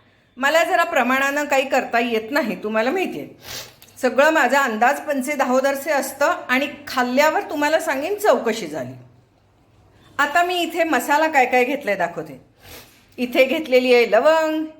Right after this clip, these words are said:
एक तोळा, एक तोळा वेलदोडे,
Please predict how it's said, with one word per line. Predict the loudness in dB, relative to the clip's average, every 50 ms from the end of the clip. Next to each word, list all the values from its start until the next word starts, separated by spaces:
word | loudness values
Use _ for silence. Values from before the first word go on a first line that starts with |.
| -20 -8 -2 -2
एक | -2 -2 -2 -4 -4
तोळा, | -2 0 0 2 2 0 0 -2 -4 -8 -12 -18 -20 _ _ _ _ _ _
एक | -10 -10 -10 -8 -2 0
तोळा | 2 4 4 4 4 4
वेलदोडे, | 4 2 0 2 2 2 4 4 2 2 0 -2 -4 -6 -8 -14